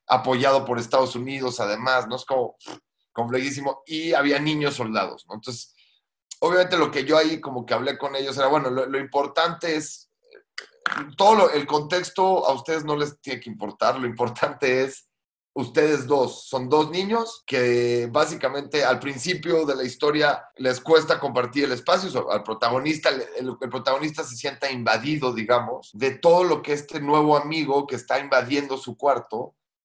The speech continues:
tiene, ¿no? Y de que sabe de armas y tiene unas heridas me-, bien padres en la espalda, ¿no? O sea, obviamente un poco desde los ojos de la inocencia, ¿no? Y vive en la selva, no sé qué. Entonces,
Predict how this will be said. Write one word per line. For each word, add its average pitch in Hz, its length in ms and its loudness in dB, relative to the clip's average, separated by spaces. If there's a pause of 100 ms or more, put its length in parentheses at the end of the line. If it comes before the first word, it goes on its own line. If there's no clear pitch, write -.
(100)
tiene, 156 380 2
¿no? 123 260 0
Y 151 40 -2
de 120 140 -2
que - 120 -16
sabe 120 340 0
de 107 100 0
armas 127 680 0 (240)
y 107 240 -4
tiene 131 220 -4
unas 120 260 -4
heridas 123 400 -2
me-, 110 180 -12
bien 113 320 -6
padres 127 640 0 (400)
en 110 120 -4
la 107 80 0
espalda, 131 720 2
¿no? 135 280 -4
O 120 80 -12
sea, 113 220 -6
obviamente 139 600 0
un 139 100 -6
poco 143 200 2
desde 123 180 0
los 113 240 -2
ojos 147 240 2
de 127 80 -2
la 117 100 -6
inocencia, 113 680 -6
¿no? 95 300 -10 (280)
Y 127 100 -4
vive 147 240 2
en 135 100 0
la 110 80 0
selva, 147 580 0
no 143 100 -8
sé 143 160 -12
qué. 160 100 -2
Entonces, 160 300 -4